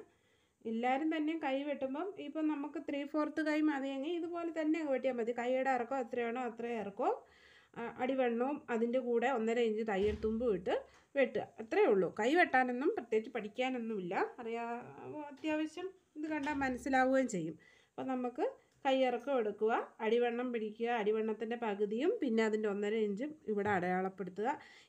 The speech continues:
ഇവിടെ നമുക്ക് കൈക്കുഴി എത്രയാണോ വെട്ടിയത് അതിൻ്റെ ഒരു ഒന്നര ഇഞ്ച് കൂട്ടി ഇങ്ങനെ ഇട്ട് വെട്ടി, വെട്ടിയാൽ മതി. അതായത് നമ്മൾ കൈക്കുഴിയുടെ കൈയും കൂടെ വെട്ടിയെടുക്കുക. നമുക്ക്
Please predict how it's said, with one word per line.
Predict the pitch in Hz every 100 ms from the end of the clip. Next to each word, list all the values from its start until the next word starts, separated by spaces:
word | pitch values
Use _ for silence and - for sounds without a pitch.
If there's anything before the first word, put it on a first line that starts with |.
| 233
ഇവിടെ | 240 254 302
നമുക്ക് | 196 190 185 262 214 226 240
കൈക്കുഴി | 233 233 262 277 247
എത്രയാണോ | 226 220 233 220
വെട്ടിയത് | 202 254
അതിൻ്റെ | 190 202 220 269 214
ഒരു | 208 202
ഒന്നര | 202 220 214
ഇഞ്ച് | 196 220
കൂട്ടി | 202 202 254
ഇങ്ങനെ | 185 185
ഇട്ട് | 180 190
വെട്ടി, | 175 160 165 185
വെട്ടിയാൽ | 185 185 202 175
മതി. | 147 - _ _ _ _ -
അതായത് | 254 277
നമ്മൾ | 277 311
കൈക്കുഴിയുടെ | 311 277 277 320 311 285
കൈയും | 196 196
കൂടെ | 190 254 494 -
വെട്ടിയെടുക്കുക. | 190 180 180 156 156 - _ _ _ _ _ _ _ _ _ _ 247
നമുക്ക് | 233 233 294